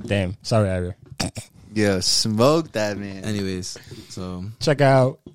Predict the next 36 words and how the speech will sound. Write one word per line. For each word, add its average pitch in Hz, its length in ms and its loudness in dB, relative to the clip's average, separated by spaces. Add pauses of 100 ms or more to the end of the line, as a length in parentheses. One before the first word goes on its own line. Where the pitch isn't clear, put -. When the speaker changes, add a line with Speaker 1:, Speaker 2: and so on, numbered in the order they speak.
(180)
Speaker 1:
album 120 280 4
just 117 160 0
dropped, 117 240 0
like 104 140 -2
I 110 60 -2
said, 107 180 -4
nineteen 107 340 0
and 101 100 0
Dangerous. 101 580 -4 (220)
Um, 92 520 -4 (680)
c-, - 140 -14
she's - 200 -4
part 107 180 0
of 101 60 -4
the 107 80 -8
compilation 101 520 -4
album 92 240 -6
dropping 90 320 -6
this 87 120 -8
Friday, 92 380 -6
Chapter - 360 -6
X, - 360 -6 (120)
already 95 300 -4
out 87 200 -4 (220)
by 92 80 -4
the 87 60 -4
time 90 200 -8
this 87 100 -10
comes 85 220 -12
out. 85 220 -10 (560)
Mavings, 95 760 -4
global 90 260 -6
headings, 90 340 -8
doing 90 220 -10
great 90 180 -12
things. - 280 -16